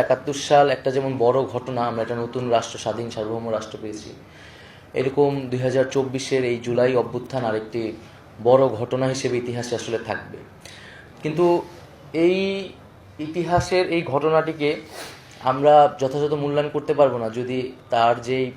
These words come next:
পরবর্তী এই সময়টা যদি আমরা কাজে লাগাতে না পারি। আমরা, আহ, উম, যদি আমরা বলেছি যে আমরা আগের বাংলাদেশটা চাই না, আমরা যেই বাংলাদেশে আসলে এই যেই, যেই প্রবলেমগুলো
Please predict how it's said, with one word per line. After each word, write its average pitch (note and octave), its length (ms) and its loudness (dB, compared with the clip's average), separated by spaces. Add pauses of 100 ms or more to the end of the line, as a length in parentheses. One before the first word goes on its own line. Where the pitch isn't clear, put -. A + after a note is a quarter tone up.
(320)
পরবর্তী D3 500 2
এই D3+ 120 -6
সময়টা D3 340 0
যদি C#3 100 0
আমরা B2 260 2
কাজে B2 220 4
লাগাতে A#2+ 320 0
না G#2 120 -12
পারি। - 160 -14 (720)
আমরা, C#3 360 8 (960)
আহ, B2 400 8 (200)
উম, B2 340 -8 (380)
যদি D3+ 200 0 (180)
আমরা D3 160 4
বলেছি D#3 300 0
যে B2+ 140 -2
আমরা B2+ 180 4
আগের C3+ 240 0
বাংলাদেশটা C3 460 -2 (100)
চাই G2 160 -4 (100)
না, - 80 -18 (540)
আমরা C3 160 -2 (480)
যেই C#3+ 160 0 (100)
বাংলাদেশে C#3 460 0
আসলে C#3 180 -4 (160)
এই C3+ 60 -4 (140)
যেই, C3 180 0 (180)
যেই C3+ 120 -4 (100)
প্রবলেমগুলো C3+ 540 2